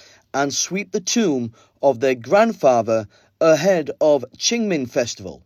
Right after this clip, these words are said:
also known as Tomb Sweeping Day, which falls on Wednesday. The seventy-two-year-old's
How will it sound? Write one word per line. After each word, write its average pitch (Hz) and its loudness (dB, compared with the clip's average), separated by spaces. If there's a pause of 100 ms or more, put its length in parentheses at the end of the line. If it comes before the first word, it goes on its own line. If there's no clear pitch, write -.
(420)
also 196 2
known 151 2
as 147 -4
Tomb 196 -4
Sweeping 123 -4
Day, 98 -8 (340)
which - 0
falls 110 2
on 120 -2
Wednesday. 127 0 (920)
The 143 -6
seventy-two-year-old's 180 2